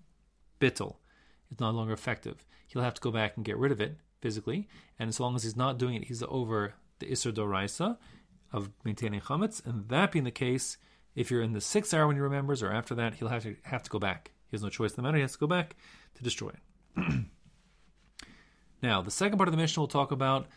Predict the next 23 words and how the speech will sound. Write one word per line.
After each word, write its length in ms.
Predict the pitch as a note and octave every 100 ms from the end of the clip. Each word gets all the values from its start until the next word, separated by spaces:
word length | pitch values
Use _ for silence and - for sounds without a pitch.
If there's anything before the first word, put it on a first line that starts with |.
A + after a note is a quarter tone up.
| -
scenarios 440 | - C3 B2+ A#2
not 100 | C3+
just 220 | C#3+ C3
of 80 | A#2
generic 360 | G#2+ A#2+ C#3+ C#3
mitzvah, 320 | B2+ - D3+
but 140 | A#2+
of 160 | A2+ G2+
the 220 | G#2+ A2 - - -
more 600 | B2+ B2+ C3 B2+ A#2 A2+
supreme 600 | - C3+ - E3 F3+ E3
mitzvah 260 | C#3 C3 C#3+
of 140 | A#2
Hatzalas 480 | - A#2 - C#3 A#2
Nefashos, 500 | G#2+ - D3 G3+ -
of 80 | A2
saving 440 | - C3+ A#2+ A2 - - - -
Jewish 280 | - B2 -
lives. 380 | G#2 A#2+ G#3 D3
And 120 | A#2+
here 260 | - F#3+
it 100 | F3
says, 480 | - D#3 A#2+ G2+ -